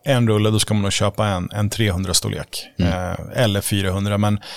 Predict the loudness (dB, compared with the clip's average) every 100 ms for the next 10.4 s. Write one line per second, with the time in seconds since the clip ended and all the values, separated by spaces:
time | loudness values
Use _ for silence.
0 | -14 -4 0 2 2 2 0 2 2 2
1 | 0 0 2 2 0 -2 -2 -4 -2 0
2 | 2 2 2 2 2 2 2 4 4 4
3 | 2 -2 -4 2 4 4 4 4 4 4
4 | 4 4 2 -4 -8 0 2 2 2 0
5 | -2 0 0 0 -2 0 -2 -2 -10 -18
6 | -14 -12 -12 -14 -10 0 0 2 0 0
7 | 0 2 2 2 0 -4 -4 -4 -6 -6
8 | -6 -8 -8 -6 -2 0 0 0 0 -4
9 | -4 0 2 0 2 0 -2 -10 -8 -8
10 | -12 -6 -2 0